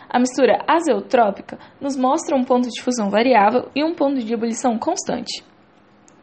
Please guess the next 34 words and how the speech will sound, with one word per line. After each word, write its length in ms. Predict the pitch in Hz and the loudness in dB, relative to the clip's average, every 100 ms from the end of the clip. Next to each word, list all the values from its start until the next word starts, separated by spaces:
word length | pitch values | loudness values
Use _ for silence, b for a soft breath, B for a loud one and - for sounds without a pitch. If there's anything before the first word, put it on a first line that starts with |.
| B B B B | B B B B
Na 100 | - | -4
separação 460 | - 285 247 262 233 | 0 2 4 4 0
de 100 | 202 | 0
misturas, 500 | 202 - 247 190 - B B | -4 2 2 2 -2 B B
observamos 500 | - 254 285 285 302 | -6 0 2 2 0
diferentes 480 | 320 302 269 392 494 | -2 0 0 0 -2
formas 240 | 269 247 262 | 2 2 0
de 60 | |
separação 480 | 233 202 196 - 254 | -2 -2 -2 0 0
de 100 | 277 | 0
acordo 300 | 262 262 254 | 0 0 0
com 80 | 285 | -6
o 40 | |
tipo 220 | 277 247 247 | -4 -4 -2
de 80 | |
mistura. 480 | 247 311 - 175 233 - _ B B B | -2 -4 -4 -4 -4 -18 _ B B B
Na 120 | - 349 | -4 -4
mistura 300 | 359 240 220 | 0 0 0
heterogênea, 640 | 202 190 190 247 226 180 | 0 0 2 2 2 -2
que 140 | - | -8
contém 340 | - 208 208 208 | -4 -2 -2 -2
duas 280 | 240 262 247 | 2 2 2
ou 100 | 196 | 0
mais 200 | 190 - - | 0 -2 -2
fases, 400 | - 220 202 190 - B B B | 2 4 2 -4 -14 B B B
podemos 320 | 302 294 359 339 - | 0 0 -2 -6 -6
utilizar 380 | 247 233 208 | -8 -4 -4
a 40 | 190 | -4
filtração, 720 | - 311 339 269 - 226 240 | -2 0 0 -2 -2 -6 -2
a 140 | 233 | 0
decantação, 840 | 226 269 359 320 247 - 214 208 220 | 2 0 -2 -4 -6 -2 -2 -2 -2
peneiração, 800 | - 302 254 208 196 - 214 226 B B | 0 2 2 2 -2 -4 -4 -4 B B
separação 480 | - 254 254 294 311 | -2 2 0 0 -2
magnética, 720 | 302 220 202 202 202 - | -2 -2 -2 -2 -2 -8